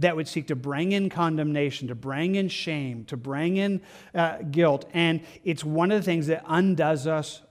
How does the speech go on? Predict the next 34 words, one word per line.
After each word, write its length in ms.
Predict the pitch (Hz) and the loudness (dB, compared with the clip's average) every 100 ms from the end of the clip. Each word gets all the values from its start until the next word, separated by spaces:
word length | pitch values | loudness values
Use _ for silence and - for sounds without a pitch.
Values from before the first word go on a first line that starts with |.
| _ | _
all 220 | 143 135 | -2 -2
the 60 | 123 | -2
time. 240 | 135 107 - _ _ _ - _ | -8 -14 -18 _ _ _ -20 _
And 200 | 165 160 165 | -2 -2 -2
I 260 | 160 208 | 2 2
just 160 | 180 165 | 2 -2
want 140 | 165 | -2
to 20 | |
make 160 | 143 143 | -2 -4
sure 180 | - 139 | -4 -4
that 120 | 135 | -4
you're 240 | 139 139 | -4 -2
aware 300 | 131 123 113 | -2 -4 -6
of 120 | 107 - | -10 -14
it. 160 | - - - - - | -18 -20 -20 -20 2
I 160 | 160 | 2
just 140 | 180 196 | 4 2
want 100 | 180 | 4
to 60 | |
make 160 | 165 156 | 2 0
sure 260 | - 160 | 0 0
that 160 | 143 147 | 2 0
you're 160 | 147 208 | 2 2
not 240 | 190 170 | 2 0
surprised. 840 | - 147 - 180 151 113 147 - - _ _ - | -6 -6 0 2 2 -2 -8 -14 -20 _ _ -6
It's 80 | |
like, 120 | 165 151 | -4 -4
"Of 120 | 160 | -4
course 260 | 208 196 | -2 -2
I 80 | 139 | -2
battle 260 | 120 117 110 | -4 -6 -6
with 140 | 113 | -8
that. 200 | 117 120 - _ _ _ _ | -12 -14 -16 _ _ _ _
Of 120 | - | -20